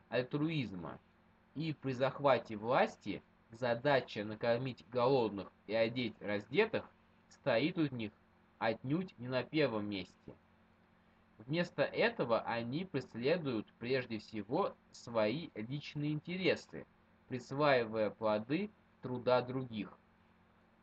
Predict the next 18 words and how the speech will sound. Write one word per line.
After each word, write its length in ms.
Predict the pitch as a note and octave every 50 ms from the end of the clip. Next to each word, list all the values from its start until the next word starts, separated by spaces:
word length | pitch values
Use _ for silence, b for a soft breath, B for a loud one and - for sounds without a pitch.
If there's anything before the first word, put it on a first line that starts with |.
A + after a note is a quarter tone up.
| _ _ _ _ _ _ _ _ _ _ _ _ _ _ _ _ _ _ _ _ _
Но 200 | C3 D3+ E3 B2+
общий 520 | - - G#3 F#3+ - - - - - D3
принцип 540 | - - D3+ F#3 A3+ B3+ A#3 - - A2+ - - _ _ _ _ _ _ _ _ _ _
в 140 | _ _ -
том 300 | D3+ F3 G3 F#3 D3 - - _ _ _
и 60 | -
состоит, 580 | - D#3+ D#3+ D3+ - - E3 F3 F3 C#3+ G#2 - - _ _ _
что, 300 | - - - - C3+ C#3
действуя 680 | C#3 C3+ D3+ E3 C#3+ B2 A2 - _ G#2+ G#2 G#2 G#2 G2+
таким 480 | G2 - A#2 A2+ - - C3+ B2+ C#3
образом, 560 | F3+ A#3 B3 G3 D#3 C3+ A#2 - G2+ F2+ D#2+ - _ _ _ _ _ _
они 480 | - A#2 A#2+ A#2+ A#2+ B2 D3 F#3+ A3+ - -
невольно 640 | C3 C3 C3 B2 A2+ - B2+ D3+ G3 G#3 F3+ C#3 A2+
способствуют 1000 | - - - A#2 G#2+ - - - - F#3+ F#3 - - _ B2+ A#2+ A2+ A2 G2+ - - _ _ _ _ _ _ -
общему 600 | D3+ F3+ F#3+ F3 - - D#3 C3+ B2 A2+ G#2+ - -
развитию 840 | A2 A#2 A#2+ A2+ A2+ G#2+ G#2 B2+ F3+ F3+ - - A#2+ G#2+ G2+ F#2+ - _ _ _ _ _ _ _ _ _ _ _ _ _ _ _
производительных 920 | - C#3 C#3 C3 A#2 A#2 A#2+ C3 A#2 A2 C3 D3 D#3 E3+ D3+ C#3+ D3 C#3+ - - - -
сил, 480 | - - - - F3 C#3+ A2 F#2 D#2